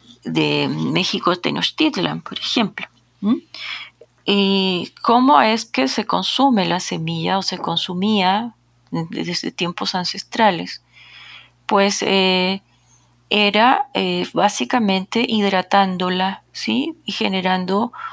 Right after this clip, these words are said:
una especie de mucílago, ¿sí? Que resultaba realmente muy nutritiva esta semilla. Hoy en día sabemos que contiene gran cantidad de, eh,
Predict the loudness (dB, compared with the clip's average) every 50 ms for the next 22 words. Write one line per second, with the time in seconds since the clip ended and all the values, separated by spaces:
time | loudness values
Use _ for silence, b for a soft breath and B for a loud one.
0 | B B -2 0 2 2 2 0 -2 _ -2 0 0 0 -2 -2 -2 0 2 2
1 | 2 2 0 0 0 -2 -2 -4 -4 -4 -4 -2 0 0 2 2 2 2 2 2
2 | 0 0 -2 -4 _ _ _ _ _ _ _ _ -12 -6 -4 -2 -2 -2 -4 -6
3 | B B B B B B _ -2 0 0 2 2 0 -2 -2 -4 -4 -4 0 2
4 | 4 4 4 4 4 2 0 0 -2 _ -2 -2 0 0 -2 -2 -4 -6 -4 -4
5 | -4 -2 -2 -2 -2 -2 -2 0 0 0 -2 -4 B B B B B B B B
6 | B -2 0 0 0 -2 -4 -6 -6 -6 -8 _ -2 0 0 0 2 2 2 2
7 | 2 0 -2 -8 _ _ _ _ -8 -6 -6 -4 -4 -4 -4 -4 -4 -4 -2 -4
8 | -4 -2 0 0 0 0 0 -4 B B B B B B B B B B 0 2
9 | 2 4 2 2 2 2 2 2 2 2 0 0 0 2 2 0 0 0 0 0
10 | 0 -2 -4 -4 -4 -4 -4 -6 -6 -6 -4 -4 -2 -2 -2 0 0 0 0 0
11 | 0 -2 -4 -4 -4 -6 -4 -2 2 2 4 4 2 2 0 0 -2 -2 -4 b
12 | b b b b b b b b b b _ _ 0 0 2 2 2 2 2 2
13 | 0 0 -2